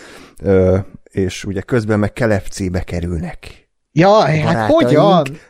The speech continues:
Speaker 1: Az egy, egy díszletben, amit felépítettek a, az epizódra,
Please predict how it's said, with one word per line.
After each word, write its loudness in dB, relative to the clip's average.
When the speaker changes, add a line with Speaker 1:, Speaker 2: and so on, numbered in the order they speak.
Speaker 1:
Az 2
egy, 0
egy 0
díszletben, 2
amit 0
felépítettek 0
a, 2
az -4
epizódra, 0